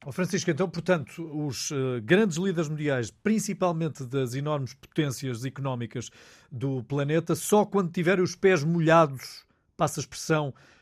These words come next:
é que, eh, tomarão, eh, decisões mais drásticas, aquelas que o planeta precisa?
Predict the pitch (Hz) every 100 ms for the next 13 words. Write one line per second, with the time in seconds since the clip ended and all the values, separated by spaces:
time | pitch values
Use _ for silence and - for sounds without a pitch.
0 | - 156 156 - 156 147 147 - 131 127
1 | 123 113 170 165 160 165 156 139 113 _
2 | - 135 127 123 107 170 131 160 156 123
3 | 151 147 151 - _ _ _ _ - 107
4 | 147 160 160 214 208 240 - - - 170
5 | 156 139 - 156 151 147 143 143 - 185
6 | 147